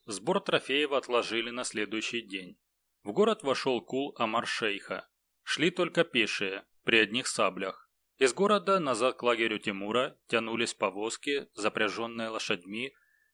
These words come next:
и ослики, везущие поклажу на спине. И после полудня возле стана эмира образовалась ещё одна стоянка из животных. Тимур пожалел, что приказал убить всех, сейчас бы горожане пригодились в качестве погонщиков.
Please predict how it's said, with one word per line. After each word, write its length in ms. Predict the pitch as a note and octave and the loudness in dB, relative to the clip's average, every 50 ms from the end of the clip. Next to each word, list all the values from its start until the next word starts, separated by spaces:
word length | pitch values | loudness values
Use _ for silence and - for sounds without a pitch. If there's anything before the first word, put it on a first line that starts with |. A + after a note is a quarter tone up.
| _ _ | _ _
и 140 | _ - C#3 | _ 2 4
ослики, 760 | D#3 E3+ F#3 F#3+ F#3+ - F3 F3 E3+ - F#3 F#3 F3+ E3+ - - | 4 6 4 2 2 0 0 -2 -2 0 0 0 0 0 -2 -6
везущие 580 | C#3 A2+ A#2+ A2+ G2+ A2+ B2+ B2 - - C3 A#2+ | -2 0 0 0 0 0 -2 -2 0 0 0 2
поклажу 560 | - - G#2+ - G#2 G#2+ A2+ A#2 G#2 A#2 B2 | 2 0 -2 0 2 2 2 2 2 0 -4
на 140 | A#2+ A#2+ A#2 | -4 -4 -6
спине. 500 | - - - A#2+ A2 G2+ F#2+ F#2+ F#2 - _ _ _ _ _ _ _ _ _ _ _ _ _ _ _ | -4 -2 -2 -2 -2 -4 -6 -10 -12 -14 _ _ _ _ _ _ _ _ _ _ _ _ _ _ _
И 80 | - B2+ | -2 0
после 320 | B2+ - A3+ - - G3+ | 0 0 0 0 -2 -2
полудня 560 | - - D3+ B2+ C3 C#3+ D3 C#3 D#3+ D#3 D#3 D3 | 0 4 4 4 4 2 0 0 0 0 0 0
возле 360 | A#2+ C#3 D#3 A#2+ A#2+ C#3 C#3 | 2 2 2 2 2 0 0
стана 520 | - - - D3+ D3+ D#3 C#3+ A#2 A2+ A2+ | 0 0 2 2 2 2 2 2 2 0
эмира 420 | G#2+ G#2+ G#2+ A2+ A#2 B2 B2+ B2+ - | -2 -2 -2 0 0 2 0 0 0
образовалась 800 | - A#2 A#2 - A#2+ A#2+ A#2+ C#3 B2+ C3 D#3+ F3 F3 D#3+ - - | 0 2 4 4 4 4 4 2 2 2 2 2 2 2 0 0
ещё 360 | A#2+ A#2 A2 - - C3 C#3+ | -2 -2 0 2 2 4 4
одна 240 | C#3+ A#2 A2+ B2+ B2+ | 4 2 0 -2 -2
стоянка 680 | - - - G#2+ G2+ G2+ G#2 A2 A#2+ A#2+ - C3+ C3+ C3+ - - | -2 2 2 2 4 4 2 0 -2 -2 -2 -2 -2 -4 -2 0
из 160 | - A#2+ A2 | 2 2 2
животных. 760 | G2+ A2 C3 B2+ A#2 G#2 G2 - - G2+ F#2 F2+ - - _ _ _ _ _ _ _ _ _ - | 2 0 -2 0 0 -2 -2 -4 -6 -10 -10 -10 -14 -18 _ _ _ _ _ _ _ _ _ 0
Тимур 300 | - D3 E3 F#3+ G3+ F#3 | 2 4 4 4 2 4
пожалел, 720 | - G3+ F3 C#3+ F3+ F#3+ F3+ C#3+ A2+ G#2 G2 F#2+ - _ _ | 4 4 4 4 4 2 4 4 4 2 2 -2 -6 _ _
что 240 | - - - - B2+ | -10 -8 -4 -2 -2
приказал 500 | F#2+ - - - - A#2+ G#2 A#2 C3+ B2+ | 0 0 0 2 2 2 4 4 4 4
убить 280 | B2 A#2 G#2+ A2+ - - | 2 2 0 -2 -2 -2
всех, 500 | - - - A2+ A#2 B2+ - - - _ _ _ _ _ _ | -4 -4 0 0 0 0 -2 -6 -14 _ _ _ _ _ _
сейчас 440 | - - C#3 C#3 - - G3 G3 F3+ | -4 0 0 0 2 2 0 0 0
бы 100 | F3 F3+ | 0 2
горожане 500 | D3+ D#3 D3 C#3 A#2 G2+ C#3 D#3+ E3+ E3 | 4 6 6 6 6 4 2 0 0 0
пригодились 720 | - B2 A#2+ G2+ A2 G#2+ G2+ G#2 A#2 B2+ C#3+ C#3+ - - | 2 2 4 4 4 2 2 2 0 0 0 -2 -2 -4
в 80 | - - | -6 -2
качестве 480 | - A#2 A2 - - A2+ - - C3 | 0 0 0 0 -2 -6 -2 -2 -2
погонщиков. 840 | A2+ - C3+ C3 A2+ A2+ G#2 G2 - - G2+ - - F#2+ F2+ F2 - | 0 0 0 0 0 0 -2 -2 -2 -4 -6 -4 -4 -4 -6 -6 -10